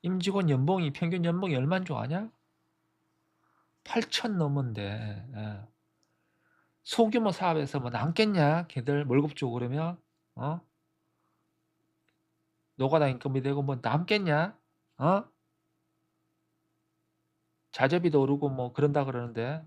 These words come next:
뭐 그것도, 그것도, 씨, 그것도 봐-, 따져봐야 돼.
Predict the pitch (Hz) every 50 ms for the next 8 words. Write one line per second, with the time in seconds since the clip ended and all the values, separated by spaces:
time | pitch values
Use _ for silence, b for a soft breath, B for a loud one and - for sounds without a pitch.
0 | - 123 110 104 110 113 113 - _ _ _ _ _ _ _ _ _ _ _ _
1 | _ _ _ - 127 139 - - 143 117 117 120 139 156 - - 120 107 - -
2 | - 127 127 131 131 - - - - 101 - - - - - 143 156 160 175 160
3 | 131 120 127 156 165 - 110 92 95 104 110 117